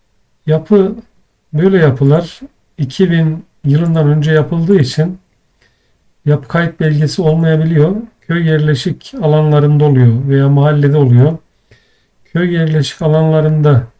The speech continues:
olan bu şekilde yapılara yapı kayıt belgesi istenmiyor ama sosyal donatılardan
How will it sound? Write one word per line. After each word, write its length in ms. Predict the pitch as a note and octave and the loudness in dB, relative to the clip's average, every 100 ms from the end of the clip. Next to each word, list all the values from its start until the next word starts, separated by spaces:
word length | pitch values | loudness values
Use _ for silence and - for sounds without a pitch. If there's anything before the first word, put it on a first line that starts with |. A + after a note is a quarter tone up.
| _ _ _ - | _ _ _ -6
olan 280 | D#3 D#3+ D#3+ | -2 0 -2
bu 80 | E3+ | -4
şekilde 480 | D#3+ C3+ D3 C#3+ | -6 -4 -2 2
yapılara 720 | C#3 C#3 - D3+ D3 D3 F#3 F#3 _ _ _ _ _ _ _ _ _ - | 4 2 0 0 2 2 0 -8 _ _ _ _ _ _ _ _ _ -4
yapı 260 | D3+ B2+ - | -4 -4 -6
kayıt 360 | E3+ D#3+ D#3+ | -4 -4 -2
belgesi 640 | D#3 D3+ D3 B2+ - E3+ F#3 F#3 _ - | -4 0 0 -2 -4 -6 -8 -14 _ -12
istenmiyor 720 | B2 - F3 F3+ D#3 B2+ C3+ F#3 A#3 | -10 -6 -4 0 2 4 2 0 -6
ama 280 | D#3 E3 F#3+ - | -4 -4 -6 -12
sosyal 500 | - D3 - E3 D#3 | -6 -6 -4 -4 -2
donatılardan 720 | D#3 C#3 C#3+ C#3 C3 E3+ | -2 -2 -2 0 0 -2